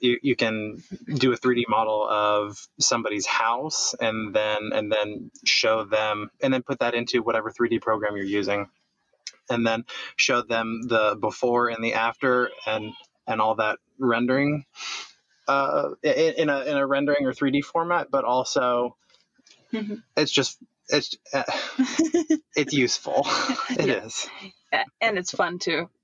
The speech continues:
Speaker 2: play around <laughs> and harass the dogs with them outside. And
Speaker 1: Oh, yeah, that too.
Speaker 2: <laughs> Um, and then the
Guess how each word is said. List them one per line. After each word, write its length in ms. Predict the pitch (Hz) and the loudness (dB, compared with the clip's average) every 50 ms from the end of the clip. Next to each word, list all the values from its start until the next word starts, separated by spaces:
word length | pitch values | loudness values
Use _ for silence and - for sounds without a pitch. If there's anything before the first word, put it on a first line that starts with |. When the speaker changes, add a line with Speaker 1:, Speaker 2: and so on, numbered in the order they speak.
| _ _ _ - | _ _ _ -4
Speaker 2:
play 200 | - 196 180 170 | 0 0 2 2
around 500 | 180 180 170 170 - - 208 220 202 190 190 | 2 2 2 2 2 0 0 0 2 2 2
<laughs> 0 | |
and 320 | 196 175 147 190 226 208 | 2 2 0 0 0 2
harass 280 | 208 196 180 190 202 - | 2 2 2 2 0 -4
the 100 | - 180 | -4 -2
dogs 320 | 170 165 165 160 180 170 | 0 0 0 0 -2 -4
with 100 | 175 160 | -4 -2
them 180 | - 165 151 156 | 0 0 2 2
outside. 480 | 170 190 190 - 160 160 160 165 170 180 | 2 0 0 0 0 0 0 0 2 2
And 180 | 208 - - - | 2 4 4 2
Speaker 1:
Oh, 220 | 175 175 147 123 | 2 2 0 0
yeah, 240 | 127 143 143 127 120 - | 0 0 -2 -2 -2 -2
that 200 | 139 139 403 370 - | -2 -2 -2 -2 -2
too. 220 | 127 113 101 107 117 | -2 -2 -2 -2 -4
Speaker 2:
<laughs> 640 | 120 - - - - - - - - - 427 392 339 - _ _ - - - - - - 294 - | -4 -4 -4 -4 -4 -4 -2 -2 0 2 2 0 0 -2 _ _ -8 -6 -4 0 0 0 0 0
Um, 240 | 233 247 240 233 202 - 175 - - 175 - - 165 - - 165 - - | 0 -2 -2 -2 -6 -12 -14 -10 -8 -8 -6 -6 -4 -4 -4 -4 -2 -2
and 160 | 214 220 208 | -2 -2 -2
then 140 | 214 214 214 | -2 -2 0
the 240 | 208 214 214 240 | 0 0 0 -2